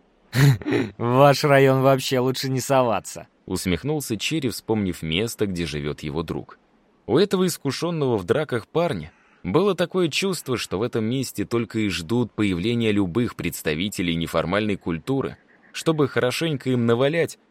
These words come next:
Speaker 2: вытрясти все деньги и изъять телефоны и прочие ценности.
Speaker 1: «А, черт! Смотри, опять развернулись!»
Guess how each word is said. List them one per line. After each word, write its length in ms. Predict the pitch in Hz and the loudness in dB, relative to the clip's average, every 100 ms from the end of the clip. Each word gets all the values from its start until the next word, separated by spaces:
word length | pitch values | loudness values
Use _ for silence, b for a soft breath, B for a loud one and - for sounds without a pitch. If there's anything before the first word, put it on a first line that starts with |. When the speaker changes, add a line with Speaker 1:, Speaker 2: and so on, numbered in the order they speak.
| _ | _
Speaker 2:
вытрясти 640 | 90 117 147 175 87 - 85 | -2 2 2 2 -4 -2 -4
все 220 | - 110 | -4 -6
деньги 460 | 107 139 101 - - _ _ - | -4 -4 -4 -8 -18 _ _ -6
и 180 | 160 | -2
изъять 500 | 165 147 175 160 - - | -2 0 2 0 0 -6
телефоны 720 | 139 139 123 - 143 131 80 | 0 0 0 0 0 2 -2
и 40 | |
прочие 480 | 76 95 104 - 85 | -2 -2 -2 -2 -4
ценности. 640 | - 104 87 67 - - - _ _ _ _ - | -2 -2 -2 -8 -14 -18 -20 _ _ _ _ -2
Speaker 1:
«А, 160 | 196 | 0
черт! 480 | 208 - - 147 107 _ _ _ _ _ - | 2 0 0 0 -2 _ _ _ _ _ -10
Смотри, 440 | - 160 226 240 | 4 8 8 8
опять 440 | 190 127 - 269 214 | 8 8 8 6 6
развернулись!» 720 | 151 139 175 226 180 113 - | 2 4 4 6 6 4 -2